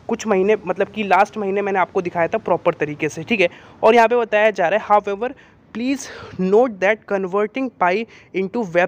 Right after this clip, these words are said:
three currency is a complex process। और यहाँ पे साफ साफ बताया जा रहा है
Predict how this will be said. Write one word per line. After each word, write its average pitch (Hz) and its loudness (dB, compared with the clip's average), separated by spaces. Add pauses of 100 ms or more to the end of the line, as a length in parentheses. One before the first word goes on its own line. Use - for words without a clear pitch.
(120)
three 226 -2
currency 185 0
is 180 0
a 202 4 (160)
complex 196 0
process। 165 -4
और 180 -4
यहाँ 180 -2
पे 208 -8
साफ 180 2
साफ 202 0
बताया 175 -2
जा 165 -2
रहा 175 0
है 254 -2